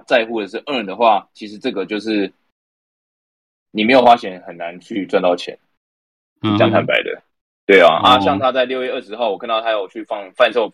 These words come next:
Speaker 1: 盲盒啊。我一开始就是抱持着没有想花钱去体验这个生活，哎，不，体验这个就是像好比你们那个 Steven 跑步那样子的生活，那但是我就没，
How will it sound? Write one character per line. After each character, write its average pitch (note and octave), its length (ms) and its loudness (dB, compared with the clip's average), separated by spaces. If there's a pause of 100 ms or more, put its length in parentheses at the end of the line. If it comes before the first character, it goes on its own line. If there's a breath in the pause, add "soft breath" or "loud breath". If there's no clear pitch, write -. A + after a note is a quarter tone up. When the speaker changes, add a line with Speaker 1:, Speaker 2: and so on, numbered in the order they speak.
(120)
Speaker 1:
盲 F2 240 -8
盒 F2 160 -6
啊。 A2+ 100 6
我 B2 140 6
一 - 20 4
开 D3 140 8
始 A#2 120 -4
就 A2 60 -8
是 A#2 240 -6 (460)
抱 B2 140 6
持 G#2+ 120 -10
着 F#2 200 -4
没 F#2 100 -10
有 G#2+ 100 -4
想 G2+ 140 -8
花 G2 180 4
钱 E2 220 -6
去 F2+ 340 -6 (220)
体 - 140 -10
验 G#2 160 0
这 G#2 80 -2
个 F2+ 80 -4
生 F#2 180 -6
活， - 300 -6
哎， A2 100 4 (200)
不， - 140 -8
体 - 180 -2
验 B2 120 4
这 C3 80 4
个 A2 260 4 (240)
就 G#2+ 80 -10
是 G#2 360 -8 (440)
像 B2 240 2
好 G#2 140 2
比 G#2 140 -4
你 F#2+ 100 -12
们 F#2 220 -16
那 G#2+ 120 -12
个 F#2+ 120 0
Steven G#2+ 420 -2
跑 F2 140 -2
步 G#2 180 -2
那 G2+ 80 0
样 F#2+ 140 0
子 F2 80 -6
的 E2+ 40 -8
生 F#2 220 -6
活， F2 140 0
那 G#2 200 4 (600)
但 A#2 140 2
是 A#2+ 160 2
我 F#2+ 160 2
就 A2 100 4
没， G2 180 -6